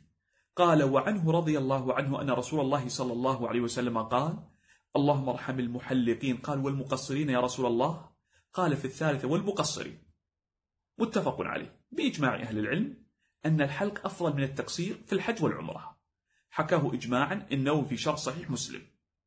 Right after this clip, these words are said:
فائدة: جاء عن إبراهيم النخعي قال: "كانوا يستحبون للرجل أول ما يحج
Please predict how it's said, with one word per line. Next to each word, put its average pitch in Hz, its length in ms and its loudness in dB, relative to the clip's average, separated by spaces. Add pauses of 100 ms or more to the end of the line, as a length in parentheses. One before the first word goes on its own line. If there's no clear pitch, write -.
(920)
فائدة: 127 540 2 (1200)
جاء 208 240 4
عن 156 220 4
إبراهيم 139 420 2
النخعي 135 580 -2 (640)
قال: 220 460 2 (400)
"كانوا 190 300 2
يستحبون 170 680 0
للرجل 160 560 0
أول 165 360 4
ما 156 100 2
يحج 156 520 -2